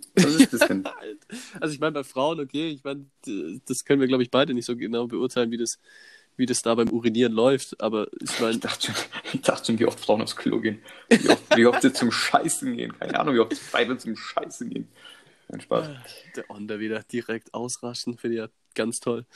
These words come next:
Speaker 1: Ja, herrlich.
Speaker 2: Nee, auf jeden Fall stehe ich an der Kasse und dann so, ja, so und so viel und ich greife so in, klassisch an die richt-, rechte hintere Hosenarschtasche
Speaker 1: Mhm.
Speaker 2: und stelle fest, ja, mein Geldbeutel liegt noch im Auto.
Speaker 1: Na, geiler
Speaker 2: So hinter
Speaker 1: Moment,
Speaker 2: mir,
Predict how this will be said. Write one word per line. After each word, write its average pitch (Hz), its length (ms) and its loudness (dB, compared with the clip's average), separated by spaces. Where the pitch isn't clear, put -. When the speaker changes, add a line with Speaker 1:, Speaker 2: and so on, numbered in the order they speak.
Speaker 1:
Ja, 113 180 0
herrlich. 107 460 -4
Speaker 2:
Nee, 160 140 8
auf - 120 4
jeden 151 120 0
Fall 139 100 2
stehe - 180 -2
ich 147 100 -4
an 123 60 -2
der 120 80 -2
Kasse 151 280 -4
und 120 60 -2
dann 120 120 -4
so, 120 80 -6
ja, 131 160 -2
so 143 120 -6
und 139 100 -4
so - 80 -8
viel 143 300 -4
und - 100 -10
ich 131 160 -4
greife 143 300 0
so - 80 0
in, 127 260 0
klassisch 147 400 -2
an 127 120 0
die 127 100 2
richt-, 127 260 -4
rechte 127 400 -2
hintere 123 340 -2
Hosenarschtasche 143 1200 -2
Speaker 1:
Mhm. 113 440 -2
Speaker 2:
und 123 120 0
stelle 127 220 2
fest, - 340 -2
ja, 147 120 2
mein 113 120 0
Geldbeutel 110 360 0
liegt 107 120 -2
noch 107 120 0
im 107 80 0
Auto. 107 280 2
Speaker 1:
Na, 104 420 2
geiler - 240 0
Speaker 2:
So 147 140 8
hinter 165 260 6
Speaker 1:
Moment, 139 40 4
Speaker 2:
mir, 131 160 4